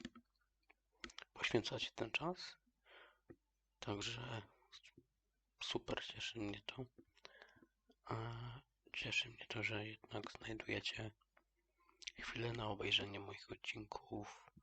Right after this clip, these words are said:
na to, żeby jednak poświęcić temu czas, nawet jak to jest właśnie cz-,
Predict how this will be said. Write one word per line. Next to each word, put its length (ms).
na 220
to, 180
żeby 520
jednak 320
poświęcić 760
temu 300
czas, 380
nawet 300
jak 260
to 180
jest 420
właśnie 400
cz-, 240